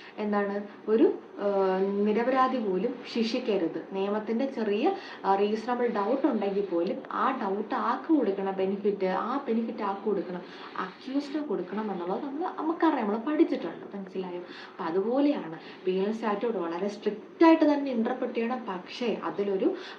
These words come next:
പോസിബിൾ വ്യൂസ്, ഒന്നിൽ കൂടുതൽ വ്യൂസ് വരികയാണെങ്കിൽ ഏതിലാണ് ബെനിഫിറ്റ് കിട്ടുന്നത്? ആ ബെനിഫിറ്റ് അക്യൂസ്ഡിന് കൊടുക്കണം എന്നുള്ളതാണ്. മനസ്സിലായോ?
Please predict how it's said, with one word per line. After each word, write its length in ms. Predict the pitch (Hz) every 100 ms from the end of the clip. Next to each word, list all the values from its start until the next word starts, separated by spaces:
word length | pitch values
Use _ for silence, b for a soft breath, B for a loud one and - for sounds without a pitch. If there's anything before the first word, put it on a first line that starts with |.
| -
പോസിബിൾ 580 | 185 202 - 254 277 269
വ്യൂസ്, 680 | 185 196 226 285 294 240 -
ഒന്നിൽ 300 | 180 185 220
കൂടുതൽ 400 | 226 226 226 262
വ്യൂസ് 580 | 269 190 202 233 302 320
വരികയാണെങ്കിൽ 1000 | 240 208 202 262 302 247 196 220 208 156 B B B -
ഏതിലാണ് 600 | 170 180 226 302 240 202
ബെനിഫിറ്റ് 580 | 185 180 190 - 226 247
കിട്ടുന്നത്? 440 | 196 - 175 170 160
ആ 240 | 165 240
ബെനിഫിറ്റ് 560 | 220 185 185 208 - 330
അക്യൂസ്ഡിന് 680 | 160 - - 190 190 190 196
കൊടുക്കണം 600 | 190 160 160 196 277 -
എന്നുള്ളതാണ്. 800 | 180 160 160 160 160 156 - - B B B B -
മനസ്സിലായോ? 680 | 208 202 202 202 196 196